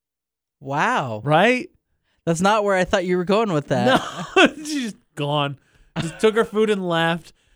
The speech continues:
Speaker 2: The
Speaker 1: That
Speaker 2: only
Speaker 1: will really screw up. Ma-, mostly that screws up the restaurant because
Speaker 2: Yeah, and
Speaker 1: now
Speaker 2: that's,
Speaker 1: the,
Speaker 2: that's
Speaker 1: now
Speaker 2: what
Speaker 1: the
Speaker 2: I feel
Speaker 1: cars are
Speaker 2: bad
Speaker 1: messed
Speaker 2: for.
Speaker 1: up.
Speaker 2: That's what I feel bad for because you know that lady, if she's honking, like, three minutes into sitting at the drive-thru,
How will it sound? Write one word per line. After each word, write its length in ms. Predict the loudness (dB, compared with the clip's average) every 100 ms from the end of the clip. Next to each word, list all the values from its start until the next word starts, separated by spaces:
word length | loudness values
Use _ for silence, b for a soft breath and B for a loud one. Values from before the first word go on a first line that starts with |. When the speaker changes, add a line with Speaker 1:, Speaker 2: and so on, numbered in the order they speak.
| _
Speaker 2:
The 80 | 2
Speaker 1:
That 60 | 2
Speaker 2:
only 160 | 2
Speaker 1:
will 80 | 2
really 300 | 0 0 -2
screw 340 | -6 -4 -4
up. 100 | -4 -4
Ma-, 260 | -4 -4
mostly 460 | -2 -2 -2 -4 -2
that 200 | -2 -4
screws 300 | -4 -2 0
up 220 | 0 -2
the 160 | -4 -2
restaurant 640 | -2 -2 -4 -6 -6 -6
because 280 | -6 -4 0
Speaker 2:
Yeah, 60 | 2
and 80 | 4
Speaker 1:
now 160 | 4
Speaker 2:
that's, 120 | 2
Speaker 1:
the, 60 | -6 0
Speaker 2:
that's 160 | 4 4
Speaker 1:
now 100 | 4
Speaker 2:
what 60 | 2
Speaker 1:
the 60 |
Speaker 2:
I 40 | 0 2
feel 100 | 2
Speaker 1:
cars 180 | 2
are 40 | 0
Speaker 2:
bad 220 | 0 0
Speaker 1:
messed 140 | 0 0
Speaker 2:
for. 160 | 0
Speaker 1:
up. 220 | 0 -4 -10 -8
Speaker 2:
That's 260 | -8 -6
what 120 | -4
I 60 | -4
feel 200 | -4 -4
bad 340 | -2 -2 -2
for 200 | -2 -2
because 420 | 0 -4 -6 -8 -12 _ _ _
you 140 | -4
know 200 | -2 0
that 180 | -2 -2
lady, 280 | -2 -2 -2
if 60 |
she's 220 | -6 -10 -8
honking, 440 | -2 -2 -2 -4
like, 160 | -4 -6
three 240 | -8 -6
minutes 340 | -4 -6 -8 -6
into 260 | -4 -4 -6
sitting 320 | -4 -6 -6
at 80 | -10
the 80 |
drive-thru, 800 | -4 0 0 -2 -6 -12 -10 -12